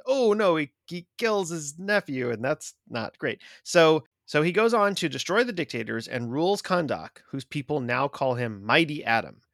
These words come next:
He even defends Kahndaq against an alien invasion. Eventually, Adam turns on the Council of Eternity, murdering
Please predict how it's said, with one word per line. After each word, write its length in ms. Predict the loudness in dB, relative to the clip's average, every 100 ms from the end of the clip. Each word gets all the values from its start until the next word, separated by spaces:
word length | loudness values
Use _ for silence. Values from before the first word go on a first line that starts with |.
| _ _
He 120 | -8
even 220 | -4 0 0
defends 380 | 4 2 2
Kahndaq 520 | 0 0 4 4 4 -2
against 420 | 2 2 0 -2
an 220 | 2 4
alien 340 | 4 4 2 0
invasion. 640 | 2 2 2 -2 -14 -16 _ _ _
Eventually, 560 | 2 4 4 2 2 2
Adam 360 | 4 4 2 -2
turns 400 | -4 -2 -2 -4
on 80 |
the 80 | -6
Council 500 | -8 -4 -2 -2 -6
of 80 | -6
Eternity, 540 | -4 -2 0 -2 -4 -6
murdering 840 | 0 4 6 6 4 2 -2